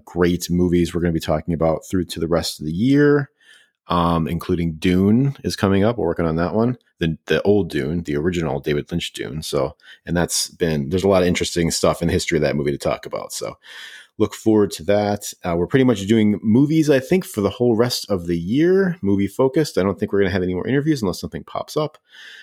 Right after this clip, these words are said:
So we're really looking forward to doing some more shows. We are taking a brief hiatus, though, to catch up on some stuff. Um, so in the meantime, please,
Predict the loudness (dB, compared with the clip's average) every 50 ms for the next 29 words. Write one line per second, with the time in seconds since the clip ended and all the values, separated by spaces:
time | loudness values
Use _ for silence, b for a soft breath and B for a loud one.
0 | B B -12 -10 -4 -2 0 2 4 4 4 2 2 0 0 0 -2 0 2 4
1 | 4 4 4 2 0 -2 -4 -2 0 2 2 2 2 0 -4 -4 -4 -2 0 0
2 | 0 0 0 -2 -4 -4 -2 -2 0 2 2 2 2 2 4 4 4 4 4 4
3 | 4 4 4 4 2 2 2 2 2 2 2 2 2 2 2 2 2 2 4 6
4 | 6 6 6 4 2 0 0 2 2 2 2 0 B B B B B B B B
5 | _ -14 -6 -4 -2 -2 0 2 0 2 2 2 0 2 0 -2 -4 -4 -2 0
6 | 0 0 0 -2 -6 -16 _ _ _ _ _ _ _ _ _ -2 0 2 2 2
7 | 0 0 -2 -4 -6 -8 -8 -8 -4 -2 0 2 2 2 2 2 0 0 0 0
8 | 0 2 2 2 2 2 2 0 2 2 2 0 0 -2 -6 -10 -14 -6 -2 0
9 | 2 2 2 2 2 2 0 0 0 -2 -4 -6 -8 -10 -12